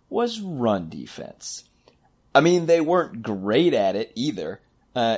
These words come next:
you could basically divide the Mountain West last year into two distinct tiers of run defense, and U N L V was the best member of the lower tier. Still, this is a defense that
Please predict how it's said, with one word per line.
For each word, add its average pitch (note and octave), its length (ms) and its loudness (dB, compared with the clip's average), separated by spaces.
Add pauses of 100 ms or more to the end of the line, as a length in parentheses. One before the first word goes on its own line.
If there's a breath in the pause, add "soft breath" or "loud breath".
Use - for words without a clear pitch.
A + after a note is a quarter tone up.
(120)
you C#3 240 -2
could E3+ 160 4
basically D3+ 460 0
divide B2 500 4
the A2+ 80 0
Mountain A2 360 -2
West G#2+ 260 -2
last G2+ 320 -2
year G2+ 120 -2
into G2 200 -10
two - 300 -6
distinct C3+ 760 -4
tiers A2+ 460 -4
of F#2+ 120 -6
run E2+ 220 -6
defense, - 540 -16 (260 soft breath)
and G#2+ 200 0
U F3+ 220 4
N E3+ 80 2
L D3 160 2
V E3 280 2
was A#2+ 260 -2
the A2+ 100 -2
best A#2+ 480 2
member G2+ 540 -2
of G2+ 220 -2
the G#2+ 100 0
lower G#2+ 580 0
tier. E2 440 -12 (640 soft breath)
Still, G3+ 640 2 (460)
this A#2+ 180 -6
is C#3+ 100 -4
a F3 80 0
defense F3 640 -4
that - 260 -8